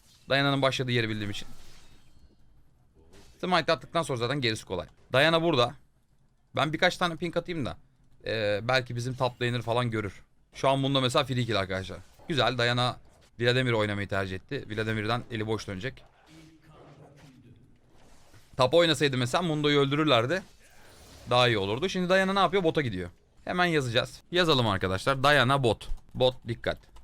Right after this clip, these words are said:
Aynen. Bunu yazalım. Ha, böyle durumlarda görmeyebilirler. Hani bunu çok yüksek elo'da yazmanıza gerek yok ama düşük elo'da bakmıyorlar arkadaşlar. Ondan sonra işte bazen adamlar orada gidip dümdüz ölebiliyorlar. Benim rotasyonum döndü. Golem kampımı da alacağım. Base atacağım.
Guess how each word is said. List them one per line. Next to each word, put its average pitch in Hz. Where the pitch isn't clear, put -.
Aynen. -
Bunu 185
yazalım. 247
Ha, 151
böyle 208
durumlarda 220
görmeyebilirler. 214
Hani 175
bunu 185
çok 190
yüksek 196
elo'da 202
yazmanıza 196
gerek 190
yok 208
ama 170
düşük 143
elo'da 170
bakmıyorlar 104
arkadaşlar. 95
Ondan 107
sonra 104
işte 123
bazen 135
adamlar 139
orada 135
gidip 139
dümdüz 135
ölebiliyorlar. 117
Benim 175
rotasyonum 170
döndü. 156
Golem 160
kampımı 151
da 139
alacağım. 147
Base 151
atacağım. 127